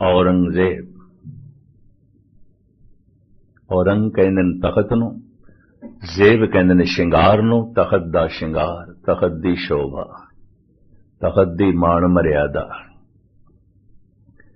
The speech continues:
ਸ਼ਾਇਰ ਲੋਕ, ਕਵੀ ਲੋਕ, ਸਾਹਿਤਕਾਰ, ਦਿਮਾਗ ਦੇ ਧਨੀ ਔਰ ਸ਼ਹਿਨਸ਼ਾਹ, ਰਾਜੇ ਮਹਾਰਾਜੇ ਅਕਸਰ ਆਪਣਾ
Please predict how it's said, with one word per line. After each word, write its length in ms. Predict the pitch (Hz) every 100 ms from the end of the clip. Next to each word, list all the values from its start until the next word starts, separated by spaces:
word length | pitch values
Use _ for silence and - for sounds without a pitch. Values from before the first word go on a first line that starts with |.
| _ _ _ _
ਸ਼ਾਇਰ 600 | - - 85 85 110 147
ਲੋਕ, 480 | 147 117 90 90 90 - - - - _ _ _
ਕਵੀ 380 | - 90 101 127
ਲੋਕ, 460 | 104 87 85 90 - - -
ਸਾਹਿਤਕਾਰ, 840 | 92 117 123 85 78 80 85 104 - - - _ _ _ _ - _ -
ਦਿਮਾਗ 500 | 92 92 92 107 117
ਦੇ 140 | 117 107
ਧਨੀ 540 | 82 82 82 90 101 - - _ _ _ _ _ _ _ _ _
ਔਰ 180 | 98 98
ਸ਼ਹਿਨਸ਼ਾਹ, 760 | - - 107 123 107 - 92 90
ਰਾਜੇ 420 | 87 90 95 110
ਮਹਾਰਾਜੇ 560 | 95 87 90 90 101 110
ਅਕਸਰ 300 | - - 98
ਆਪਣਾ 300 | 87 101